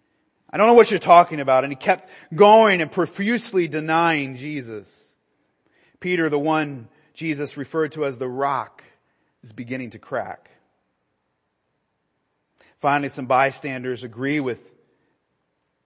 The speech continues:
this girl. John says that it's a relative of the man Malchus whose ear Peter had just chopped off. And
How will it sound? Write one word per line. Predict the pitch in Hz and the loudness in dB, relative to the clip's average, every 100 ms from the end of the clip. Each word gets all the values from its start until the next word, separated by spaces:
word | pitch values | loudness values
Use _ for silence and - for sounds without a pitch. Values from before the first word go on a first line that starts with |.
| _ | _
this | 117 - | -20 -18
girl. | - 110 101 90 98 _ _ _ _ _ _ _ _ | -8 -6 -6 -10 -20 _ _ _ _ _ _ _ _
John | 147 151 156 | 2 2 2
says | 156 143 143 | 0 0 0
that | 139 | -4
it's | 135 143 | -4 -4
a | |
relative | 131 156 160 160 147 | 2 4 4 2 -4
of | 139 127 | -4 -6
the | |
man | 135 139 139 | -6 -4 -4
Malchus | 135 151 151 123 - | -2 -2 -2 -6 -12
whose | 139 127 120 - - - | -10 -10 -12 -18 -20 -14
ear | 165 175 160 | 0 2 2
Peter | 170 165 151 | 0 -4 -2
had | 139 131 | -4 -6
just | 147 - | -8 -6
chopped | - 156 - | 0 2 2
off. | 156 165 139 | 4 4 4
And | 127 | -4